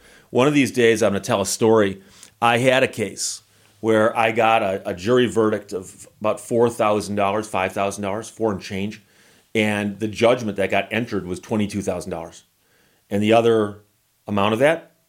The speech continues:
twenty-two thousand minus forty-nine hundred, whatever that might be, it's a complicated math problem, uh, was attorney fees.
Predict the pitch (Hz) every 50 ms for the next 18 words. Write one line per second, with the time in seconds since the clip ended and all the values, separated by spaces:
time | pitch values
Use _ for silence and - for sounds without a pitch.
0 | _ _ _ - 120 110 110 110 123 110 113 104 107 107 117 104 104 107 104 -
1 | - 107 101 101 101 98 95 98 101 104 117 117 - _ _ _ _ 104 104 98
2 | 92 101 101 98 98 98 101 101 101 _ 110 120 135 - - - _ _ - 107
3 | 101 95 101 95 - - 104 98 85 92 98 98 101 - - 123 113 120 143 -
4 | _ - - _ _ _ _ _ _ _ _ 131 123 117 120 113 117 117 123 127
5 | 131 - 160 180 196 190 190 104 82 -